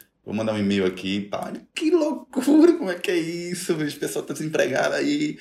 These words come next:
como é que você faz um negócio desse?" Aí foi aquela, aquela loucura, aquela coisa toda.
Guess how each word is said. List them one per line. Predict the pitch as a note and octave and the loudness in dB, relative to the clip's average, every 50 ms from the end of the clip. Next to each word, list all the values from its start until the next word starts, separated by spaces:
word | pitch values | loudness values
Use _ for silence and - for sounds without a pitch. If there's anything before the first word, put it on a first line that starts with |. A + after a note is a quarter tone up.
| - - - - _ | -16 -20 -20 -20 _
como | - - C3+ | -8 -6 -6
é | C#3 | -4
que | - | -4
você | D#3+ D3+ | -4 -2
faz | - C#3 C#3 D3 | 0 0 0 0
um | D3 | -2
negócio | C#3+ C#3+ C#3+ C#3 - - D3 | -4 -4 -4 -6 -6 -8 -2
desse?" | C3+ C#3+ D3+ - D3 - | 0 0 2 2 0 0
Aí | - - | -2 -4
foi | - - - | -4 -4 -6
aquela, | - - - C2 - | -4 -2 -2 -2 -2
aquela | - - - - - - - - F#2+ G#2 | -4 -6 -10 -8 -6 -6 -6 -4 -4 -4
loucura, | G2 F2 - - G#2 G#2 G2+ G2+ G2 F#2 - | -6 -6 -6 -6 -4 -2 -2 0 0 -2 -2
aquela | - G#2+ G2 F2+ | -2 -2 -2 -2
coisa | - - G2 F#2 F#2+ F2 | -2 -2 -2 0 0 -2
toda. | - - F2+ F2+ F#2+ G2+ | -2 -2 -2 -2 -2 -4